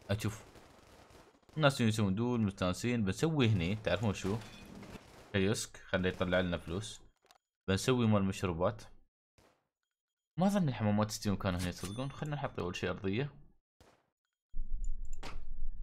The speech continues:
زين. بس ما اظن يستوي مكان حمامات. اظني ما يستوي. شو سمول هي بيكون صغير وايد. فبحطي هذا هني.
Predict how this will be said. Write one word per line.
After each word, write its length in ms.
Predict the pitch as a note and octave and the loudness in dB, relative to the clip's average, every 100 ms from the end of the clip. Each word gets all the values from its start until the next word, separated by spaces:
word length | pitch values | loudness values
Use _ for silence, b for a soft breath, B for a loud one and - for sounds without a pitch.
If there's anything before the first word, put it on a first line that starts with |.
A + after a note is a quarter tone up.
| E2 | -2
زين. 380 | D#2 G#2 C#3 - - _ - _ _ _ - - | 0 -2 -4 -14 -20 _ -20 _ _ _ -20 -8
بس 140 | - | -2
ما 120 | D#3 | 0
اظن 300 | F3 D#3+ D3+ | 2 2 0
يستوي 380 | D3 C3+ - - | 0 -2 -4 -2
مكان 340 | G#2+ G#2+ G2+ G2 | -2 0 -4 -4
حمامات. 540 | G2 F2+ F2 F2 - - _ _ _ _ _ _ _ - | -6 -6 -6 -6 -10 -20 _ _ _ _ _ _ _ -8
اظني 160 | A#2 B2 | -6 -4
ما 180 | E2 D2+ | -6 -8
يستوي. 340 | - - - _ _ _ _ _ _ _ _ _ _ _ _ _ _ - | -10 -16 -20 _ _ _ _ _ _ _ _ _ _ _ _ _ _ -8
شو 80 | G2 | -6
سمول 440 | - E2+ D#2 C#2+ | -4 -4 -2 -2
هي 160 | E2 D2+ | -2 -2
بيكون 300 | D#2 - F2 | -4 -8 -8
صغير 340 | - F#2 E2 | -4 -4 -2
وايد. 280 | D#2+ D2 C#2+ - - _ _ _ _ _ _ | -2 -2 -4 -12 -20 _ _ _ _ _ _
فبحطي 440 | F#2 F#2+ E3+ F3 D#3 | -4 2 2 4 2
هذا 340 | B2+ F#2+ F2 | 6 6 4
هني. 220 | F2+ A2+ | 2 -2